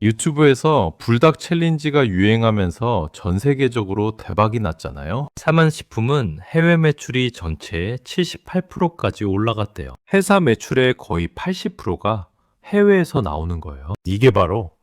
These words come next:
K푸드의 힘입니다. 김을 검은 반도체라고 부르는 거 아시나요? 왜 그럴까요? 반도체가 우리나라 수출 효자 일 등이잖아요. 그런데 김도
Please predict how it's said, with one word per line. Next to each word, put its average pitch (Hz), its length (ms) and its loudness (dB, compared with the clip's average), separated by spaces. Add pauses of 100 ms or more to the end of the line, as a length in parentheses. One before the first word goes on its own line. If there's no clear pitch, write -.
K푸드의 131 800 -4
힘입니다. 120 720 -6 (160)
김을 135 560 4
검은 117 420 2
반도체라고 135 800 0
부르는 95 360 0
거 - 360 -10
아시나요? 78 640 -8 (460)
왜 101 160 2
그럴까요? 101 600 -2 (520)
반도체가 170 640 4
우리나라 139 540 4
수출 175 480 -4
효자 139 500 0
일 160 200 -6
등이잖아요. 113 640 0 (160)
그런데 160 480 6
김도 104 640 0